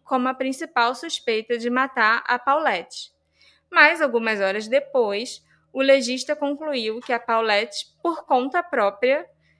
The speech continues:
se moveu na cama e acidentalmente caiu de cabeça naquele espaço aos pés de sua cama, onde ela morreu de asfixia e, subsequentemente, permaneceu lá, despercebida,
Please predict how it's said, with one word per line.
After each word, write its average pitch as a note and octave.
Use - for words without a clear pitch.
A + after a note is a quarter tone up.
se -
moveu C#4
na C4
cama G3+
e C4+
acidentalmente C#4+
caiu B3
de A3+
cabeça C#4
naquele C4+
espaço B3+
aos -
pés A#3
de A#3
sua D4
cama, C4+
onde G#3
ela G3+
morreu G#3
de G3+
asfixia A3
e, E4
subsequentemente, C#4+
permaneceu C#4
lá, D4
despercebida, C4+